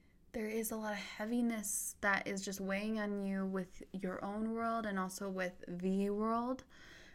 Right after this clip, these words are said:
whatever's going on, please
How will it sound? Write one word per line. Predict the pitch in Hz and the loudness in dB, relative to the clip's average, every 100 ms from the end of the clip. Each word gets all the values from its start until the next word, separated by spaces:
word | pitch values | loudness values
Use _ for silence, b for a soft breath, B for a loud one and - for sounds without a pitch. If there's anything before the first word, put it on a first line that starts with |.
| B | B
whatever's | 220 202 196 196 | -4 -2 0 -2
going | - 190 - | -2 -4 -2
on, | 185 190 202 220 - B - - | -4 -2 -2 -4 -6 B -20 -6
please | 202 202 220 226 240 254 254 262 247 | -2 0 2 2 2 4 4 4 2